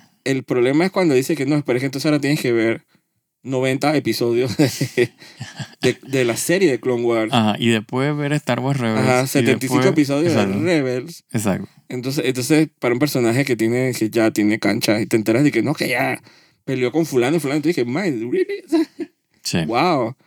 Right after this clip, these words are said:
Speaker 1: Entonces, ¿cómo tú le explicas eso a, a mamá y papá y a, y a, y a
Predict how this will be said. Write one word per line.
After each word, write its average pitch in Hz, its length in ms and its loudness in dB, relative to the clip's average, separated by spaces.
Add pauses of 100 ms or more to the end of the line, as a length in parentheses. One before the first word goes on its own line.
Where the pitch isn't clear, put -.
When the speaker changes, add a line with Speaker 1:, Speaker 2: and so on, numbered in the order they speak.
(360)
Speaker 1:
Entonces, 131 380 -2
¿cómo 147 220 0
tú 151 100 2
le 147 80 4
explicas 151 260 -2
eso 147 180 0
a, 147 180 -2
a 127 40 -4
mamá 120 260 -2
y 131 40 0
papá 127 400 -2
y 123 140 0
a, 104 320 -4 (580)
y 113 120 -2
a, 113 200 2
y 123 80 -2
a 110 320 0